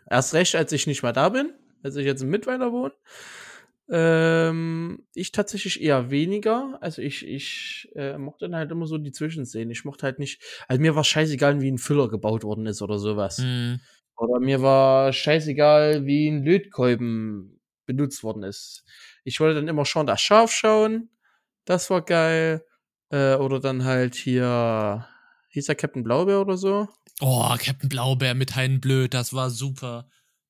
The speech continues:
Speaker 2: Boah, war das
Speaker 1: Ja.
Speaker 2: geil.
Speaker 1: Genau.
Speaker 2: Nee, ist aber für, würd ich auch heute noch sagen, eines der besten Bildungsfernsehen, die es gibt, Sendung mit der Maus, weil die das auch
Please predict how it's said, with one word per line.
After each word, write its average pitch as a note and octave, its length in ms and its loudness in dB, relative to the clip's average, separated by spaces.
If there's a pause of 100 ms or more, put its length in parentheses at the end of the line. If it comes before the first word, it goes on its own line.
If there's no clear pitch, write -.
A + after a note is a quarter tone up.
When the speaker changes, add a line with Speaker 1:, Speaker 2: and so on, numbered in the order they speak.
(200)
Speaker 2:
Boah, G#2+ 640 -4
war G#2 100 -8
das B2 80 -2
Speaker 1:
Ja. B2 100 -4
Speaker 2:
geil. A2 320 -8 (1900)
Speaker 1:
Genau. A2+ 540 -4 (1400)
Speaker 2:
Nee, C3 100 0
ist C3+ 100 2
aber C3 180 4
für, A#2 260 -6
würd B2+ 120 2
ich A#2+ 140 0
auch A2 100 -4
heute B2+ 340 2
noch A#2 140 0
sagen, A2+ 240 -2
eines A#2 260 -4
der A#2 100 -4
besten A2 800 -2 (160)
Bildungsfernsehen, G#2 800 0
die F#2+ 60 -6
es - 120 -6
gibt, - 180 -8
Sendung G2+ 280 -4
mit G2 100 -6
der G2 80 -2
Maus, G2+ 260 -2
weil G2+ 80 -4
die G#2 100 -2
das G#2+ 360 -4
auch - 160 -6